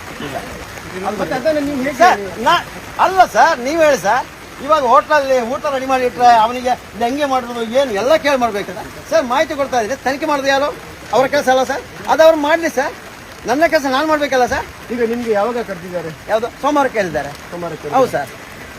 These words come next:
Speaker 2: ಎಫ್ ಐ ಆರ್ ಮಾಡ್ತೀನಿ ಅಂತ ಹೇಳಿದ್ದಾರೆ?
Speaker 1: ಅದು ಗೊತ್ತಿಲ್ಲ.
Speaker 2: ಹ್ಮ್.
Speaker 1: ಎಫ್ ಐ ಆರ್ ಮಾಡ್ಲೇಬೇಕಲ್ಲ?
Speaker 2: ವಿಚಾರಣೆಗೆ
Speaker 1: ಅಲ್ಲ, ಮಾಡ್ಲೇಬೇಕು. ಎಫ್ ಐ ಆರ್, ಅಲ್ಲ, ಅಲ್ಲ, ಎಫ್ ಐ ಆರ್ ಮಾಡ್ಲೇಬೇಕು. ಮಾಡಿಯೇ ತನಿಖೆ ಮಾಡ್ಬೇಕು ಅದು.
Speaker 2: ಈಗ ವಿಚಾರಣೆಗೆ ನೀವು ಎದು-, ಮುಂದೆ ಬರ್ತೀರಾ?
Speaker 1: ಹಂಡ್ರೆಡ್ ಪರ್ಸೆಂಟ್.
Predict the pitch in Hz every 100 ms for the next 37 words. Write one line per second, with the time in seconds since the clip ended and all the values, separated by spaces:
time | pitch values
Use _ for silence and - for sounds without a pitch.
0 | - - - - - - 175 185 208 196
1 | 185 190 180 165 170 160 156 202 214 269
2 | 220 131 - - - - - - 156 -
3 | - 269 311 311 339 339 285 - - 262
4 | 254 247 294 302 311 330 302 208 143 -
5 | 233 269 285 - 254 254 220 254 277 262
6 | 277 294 262 220 202 254 302 302 214 233
7 | 202 175 156 131 - 175 202 208 254 247
8 | 240 233 233 220 208 185 180 196 208 185
9 | - 233 320 330 285 220 175 135